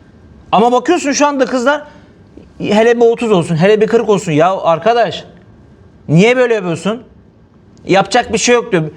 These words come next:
"Bi-, bize göre koca yok." Ya sen böyle yaparsan, kusura bakma da, sen ehli sünnetin dışında bir kelime konuşuyorsun. Sen Müslümansan kardeşim, yaşın kemale erer, evlen, işte yirmi yaşını geçtin diyelim misal.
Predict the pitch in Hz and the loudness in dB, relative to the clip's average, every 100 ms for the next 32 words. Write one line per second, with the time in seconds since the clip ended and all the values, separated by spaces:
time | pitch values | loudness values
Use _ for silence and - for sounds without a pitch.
0 | - - - 180 226 202 196 240 240 233 | -20 -20 -8 -2 -2 0 0 2 0 2
1 | 220 196 220 156 - - 120 117 202 190 | 0 2 0 0 -8 -8 -8 -2 0 2
2 | 202 208 233 190 151 117 - - - - | 2 2 0 -2 -4 -6 -16 -20 -20 -8
3 | 185 190 196 214 196 214 196 185 185 185 | -2 0 0 0 0 0 0 0 -2 0
4 | 190 208 185 165 185 180 214 202 190 185 | -2 0 0 0 2 2 2 -2 -2 0
5 | 180 202 196 160 135 123 110 107 - - | 2 0 0 -4 -4 -8 -10 -16 -18 -20
6 | - - - 254 254 208 - 247 240 202 | -20 -20 -2 2 2 0 0 0 0 -2
7 | 170 156 147 196 220 - - - - 180 | 0 0 0 -2 -6 -12 -20 -20 -4 0
8 | 233 226 226 185 214 214 190 175 190 214 | 2 2 0 0 0 0 -2 -2 0 -2
9 | 208 214 208 214 196 190 - 190 214 208 | -2 -2 0 0 -2 -4 -2 2 2 2
10 | 170 175 214 202 202 196 170 135 143 147 | 0 0 2 0 0 0 0 0 -2 0
11 | 151 | -2